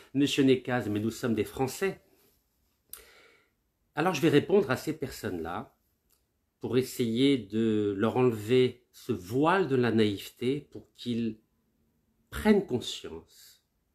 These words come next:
que cette nationalité qu'ils ont n'est qu'une nationalité de papier. Car la France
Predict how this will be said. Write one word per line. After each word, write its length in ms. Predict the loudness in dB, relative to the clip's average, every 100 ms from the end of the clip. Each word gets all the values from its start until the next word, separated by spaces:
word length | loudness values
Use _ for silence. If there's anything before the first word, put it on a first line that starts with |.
| _ _ _ _
que 320 | -2 0 0 -6 _ _ _ _
cette 320 | -18 -2 0 2
nationalité 840 | 2 2 2 2 2 0 -4 -4
qu'ils 320 | -4 -10 -6
ont 160 | -6 -6
n'est 280 | -2 4 4
qu'une 280 | 2 -6 -4
nationalité 840 | -2 -2 -4 -4 -6 -8 -6 -8 -10 _
de 180 | -16 -10
papier. 640 | -10 _ -12 -12 -16 -16 -18 _ _ _ _ _ _ _ _ _ _ _
Car 140 | 0
la 100 | 2
France 580 | 2 4 4 4 2 -10